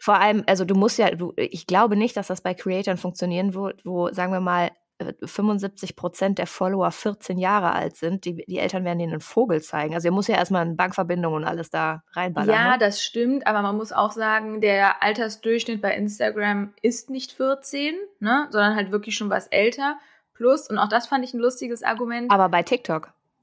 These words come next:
Speaker 2: Ja, bei TikTok vielleicht schon eher, das stimmt. Aber was ich halt mega lustig fand, dass wirklich einige auch so gesagt haben, ja, boah, ich find das auch irgendwie voll, ähm, ungerecht, dass dann so junge Leute, keine Ahnung, achtzehnjährige zur Kasse gebeten werden.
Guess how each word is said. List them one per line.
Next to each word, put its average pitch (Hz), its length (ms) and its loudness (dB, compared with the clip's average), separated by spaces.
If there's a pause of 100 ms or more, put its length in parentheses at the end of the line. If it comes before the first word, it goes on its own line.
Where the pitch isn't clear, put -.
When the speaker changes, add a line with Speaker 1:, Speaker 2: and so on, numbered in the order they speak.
Speaker 2:
Ja, 220 220 2
bei 214 140 6
TikTok 247 540 -2
vielleicht 202 340 -6
schon 214 100 -4
eher, 233 260 2
das 208 200 -4
stimmt. 262 440 -4 (480)
Aber 214 320 4
was 208 120 0
ich 202 100 -6
halt 214 240 0
mega 233 220 6
lustig 233 400 0
fand, 220 260 -2
dass 202 180 0
wirklich 208 240 -6
einige 214 360 -2
auch 208 60 -10
so 220 140 -8
gesagt 208 300 -2
haben, 220 180 -6
ja, 214 220 -2 (440)
boah, 220 140 -8
ich 208 120 -10
find - 120 -10
das 240 200 0
auch 208 180 -4
irgendwie 233 340 2
voll, 226 480 0
ähm, 208 340 0
ungerecht, 240 680 2 (140)
dass 208 180 0
dann 208 200 -2
so 208 80 -2
junge 233 360 2
Leute, 233 640 2
keine 214 260 -4
Ahnung, 208 280 0
achtzehnjährige 240 880 -2
zur 202 180 -4
Kasse 233 320 -2
gebeten 185 400 -4
werden. 190 240 -4